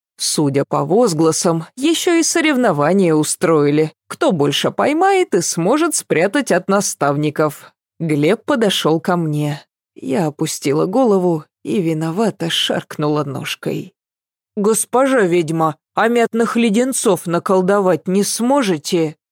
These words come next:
И я нервно дёрнулась. "Обойдётесь", — ответил Глеб. "Ну, хоть не белые мыши", — пробормотала. "О, да, иначе бы всё поселение развлекалось целый день.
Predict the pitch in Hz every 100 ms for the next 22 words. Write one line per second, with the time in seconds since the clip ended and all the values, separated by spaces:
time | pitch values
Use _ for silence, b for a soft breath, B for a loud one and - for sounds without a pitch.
0 | _ - 202 156 170 233 180 175 190 233
1 | 170 147 147 151 151 139 - _ _ _
2 | _ - 175 147 139 135 143 - - -
3 | - _ _ 160 147 147 143 165 156 151
4 | 151 143 - - _ _ - - - 349
5 | - - 269 - 269 208 151 185 196 196
6 | 160 143 151 - - 151 156 _ _ 170
7 | 147 151 151 151 - 147 139 143 156 _
8 | _ _ _ 156 151 151 190 156 143 156
9 | 147 160 - - - 240 185 - 170 123
10 | - 190 156 180 - 170 143 143 139 151
11 | 175 147 156 147 147 220 160 147 - -
12 | 226 170 160 151 147 139